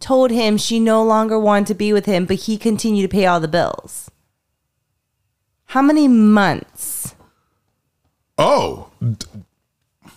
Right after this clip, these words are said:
Speaker 2: this was at least, at least six.
Speaker 1: So for at least six months, she already made it known, "I don't wanna be with you anymore. I'm gonna move,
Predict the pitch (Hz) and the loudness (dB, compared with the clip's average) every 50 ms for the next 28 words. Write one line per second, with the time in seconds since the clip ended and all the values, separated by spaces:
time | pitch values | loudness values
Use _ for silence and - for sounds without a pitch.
0 | _ _ _ _ _ _ _ _ - 143 165 339 - - 285 233 175 - - 156 | _ _ _ _ _ _ _ _ -2 -2 -2 0 0 0 0 0 0 0 0 -2
1 | - - 113 120 147 277 403 - - - - - - - - - - _ _ _ | -2 0 0 2 2 2 2 0 -4 -6 -6 -4 -4 -6 -6 -8 -10 _ _ _
2 | _ _ _ _ _ _ _ _ _ _ _ _ _ _ _ _ _ _ _ _ | _ _ _ _ _ _ _ _ _ _ _ _ _ _ _ _ _ _ _ _
3 | _ _ _ _ _ _ _ _ _ _ _ 143 143 143 131 170 277 381 - - | _ _ _ _ _ _ _ _ _ _ _ 0 2 4 4 4 4 2 2 0
4 | - - - - - - - 247 427 403 - - - - - - - - - - | -2 -6 -6 -6 -4 -2 0 2 2 0 0 -4 -6 -6 -6 -6 -6 -8 -10 -12
5 | - - - 247 247 - 233 214 180 139 165 214 262 302 359 370 - - - 359 | -8 -2 -2 -2 0 0 0 0 0 0 0 0 2 2 2 0 -2 -4 -2 -2
6 | 349 - - - 302 294 269 220 196 202 - - 254 233 226 233 226 233 226 254 | -2 -2 -4 -2 0 0 0 0 0 -2 -2 -2 0 0 0 2 0 0 0 0
7 | 247 247 233 226 175 214 214 208 185 170 160 156 156 156 - - - - _ - | 0 0 0 0 0 0 0 2 2 2 0 0 -2 -4 -10 -16 -20 -12 _ -4
8 | 202 214 240 262 269 262 247 233 208 233 233 233 226 226 208 180 165 160 160 156 | -2 0 2 2 2 2 2 0 0 0 0 0 0 0 -2 -2 0 0 0 0
9 | 156 151 143 139 139 139 139 139 151 156 - _ _ _ _ _ _ _ _ _ | 0 0 0 0 0 0 -2 -2 -4 -6 -12 _ _ _ _ _ _ _ _ _
10 | _ _ _ - 190 208 220 226 226 220 220 226 233 233 214 185 170 160 156 156 | _ _ _ -2 0 0 0 0 2 2 2 2 2 2 2 2 2 0 0 -2
11 | 156 170 165 - - - | -4 -6 -10 -18 -20 -20